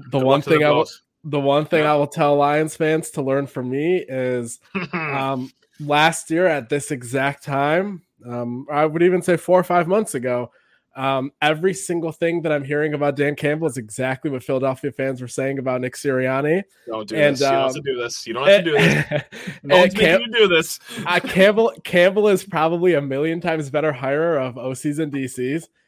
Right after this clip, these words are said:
Speaker 2: And if he is, then everything is gonna be good, and you guys should be good. But if not,
Speaker 1: Hope so.
Speaker 2: um,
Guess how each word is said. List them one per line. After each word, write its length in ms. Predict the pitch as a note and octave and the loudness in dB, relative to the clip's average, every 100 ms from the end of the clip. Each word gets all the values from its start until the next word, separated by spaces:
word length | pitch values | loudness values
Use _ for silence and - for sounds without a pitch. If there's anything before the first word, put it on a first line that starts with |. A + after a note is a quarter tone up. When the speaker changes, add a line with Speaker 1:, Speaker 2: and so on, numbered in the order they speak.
| _ _ _ | _ _ _
Speaker 2:
And 300 | C#3 C#3+ C#3 D3+ | -2 0 0 0
if 180 | D#3+ F3+ | 0 2
he 140 | D#3 | 4
is, 400 | F#3 B3 A3+ - | 6 4 0 -8
then 300 | C#3+ C#3 B2+ A#2+ _ | 0 0 0 -8 _
everything 500 | C3 C3 C#3 D3+ D3 | -6 -6 -4 -4 -4
is 120 | C#3 | -4
gonna 180 | B2 D3 | -4 -4
be 100 | C#3+ | -4
good, 260 | C3 D#3 G3 | -2 0 0
and 100 | B2+ | -2
you 60 | |
guys 240 | B2 C#3 - | -4 -4 -4
should 100 | C3+ | -8
be 100 | B2 | -6
good. 360 | B2+ D#3+ F#3 C#3+ | -2 0 0 -6
But 220 | A#2+ A#2 _ - | -10 -10 _ -10
if 200 | C3+ - | -10 -4
not, 340 | C3+ E3 - - | -2 0 -2 -10
Speaker 1:
Hope 100 | - | -16
so. 140 | A#2 G#2+ _ _ - | -16 -16 _ _ -8
Speaker 2:
um, 640 | C3 C3+ C3+ C3+ C3 B2 | -4 -2 -2 -4 -8 -12